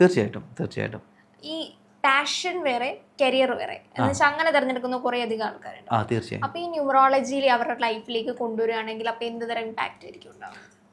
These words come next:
Speaker 1: ഓക്കെ, ഈ പാഷൻ, പാഷൻ എന്നുള്ള സംഭവം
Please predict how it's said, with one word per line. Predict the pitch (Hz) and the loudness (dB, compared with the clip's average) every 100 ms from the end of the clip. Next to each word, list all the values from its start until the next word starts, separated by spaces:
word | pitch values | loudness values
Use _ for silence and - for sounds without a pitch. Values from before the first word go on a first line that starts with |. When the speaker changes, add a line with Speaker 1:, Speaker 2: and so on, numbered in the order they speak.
| _ _ 175 | _ _ 2
Speaker 1:
ഓക്കെ, | - 113 - - _ - | 4 0 -2 -18 _ -8
ഈ | 143 - 135 | -8 -2 6
പാഷൻ, | 135 156 - 190 147 - - - | 8 8 8 6 6 -2 -6 10
പാഷൻ | 123 165 - 214 | 12 12 10 10
എന്നുള്ള | 202 165 160 | 12 10 10
സംഭവം | 127 117 90 | 8 8 6